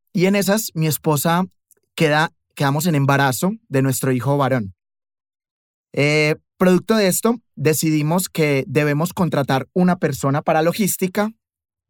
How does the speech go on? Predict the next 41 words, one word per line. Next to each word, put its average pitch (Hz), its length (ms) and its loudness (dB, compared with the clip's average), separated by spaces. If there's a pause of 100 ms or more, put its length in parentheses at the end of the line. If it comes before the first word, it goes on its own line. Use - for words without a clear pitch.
(160)
pero 151 180 2
no 143 100 0
teníamos 160 440 -2
dinero, 123 420 -2 (280)
porque 131 200 -4
mi 135 80 -2
esposa 131 300 -4
ya 147 100 -2
no 151 80 -4
me 147 100 -4
podía 127 260 -2
ayudar 127 280 -2
empacando, 156 760 -2
para 117 180 -6
cuidar 117 240 -6
el 120 80 -4
be-, 113 340 -6
el, 104 260 -10 (380)
todo 123 100 -2
el 123 80 -2
tema 135 200 -2
del 127 60 -2
embarazo 123 420 -4
y 131 100 -2
esto. 185 320 -4 (560)
Entonces, 180 680 0
se 175 120 -2
nos 156 140 -2
ocurre 156 340 0
la 185 120 2
grandiosa 147 480 -2
idea 185 320 0 (400)
de 143 240 2
ir 143 280 0 (200)
a 151 80 2
un 175 160 2
banco 190 440 0 (360)
a 143 120 0
pedir 139 260 0
dinero 170 340 -2
prestado 196 500 -2